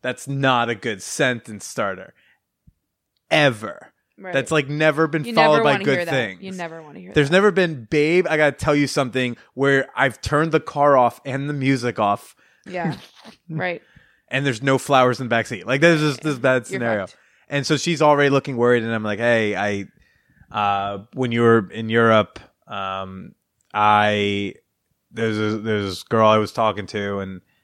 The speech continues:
Speaker 1: I ended up going up to, you know, where she, she threw a party. I went up there, and we ended up having sex.
Speaker 2: Mm-hmm.
Speaker 1: Uh,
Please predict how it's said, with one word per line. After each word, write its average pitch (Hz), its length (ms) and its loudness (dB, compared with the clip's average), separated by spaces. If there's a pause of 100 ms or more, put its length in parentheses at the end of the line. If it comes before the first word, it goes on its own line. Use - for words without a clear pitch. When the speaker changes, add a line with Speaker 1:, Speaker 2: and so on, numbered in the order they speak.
(240)
Speaker 1:
I 101 80 -4
ended 104 180 -2
up 95 60 -16
going 101 260 -2
up 101 260 -4 (500)
to, 98 540 -6
you 101 140 -16
know, 92 140 -16 (320)
where 113 240 -10
she, 101 300 -10
she 101 180 -10
threw 101 160 -6
a 92 60 -6
party. 120 300 4
I 104 60 0
went 101 160 -4
up 101 160 -2
there, 101 260 0 (400)
and 98 340 -4
we 104 120 -2
ended 98 140 -2
up 92 100 -4
having 95 240 -6
sex. - 500 0
Speaker 2:
Mm-hmm. 190 200 -10 (480)
Speaker 1:
Uh, 92 600 2